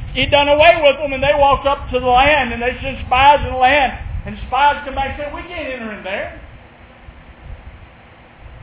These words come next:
There's giants in there. Yeah, it's,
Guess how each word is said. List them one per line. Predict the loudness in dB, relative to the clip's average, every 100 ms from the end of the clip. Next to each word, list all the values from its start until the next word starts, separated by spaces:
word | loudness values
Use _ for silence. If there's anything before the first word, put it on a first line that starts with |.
| -18
There's | -14 -12 -14 -8
giants | -6 -2 -2 -2 -8
in | -10
there. | -8 -8 -12 -18 -20 -20 -20 -20 -20 -10
Yeah, | -4 -4
it's, | -4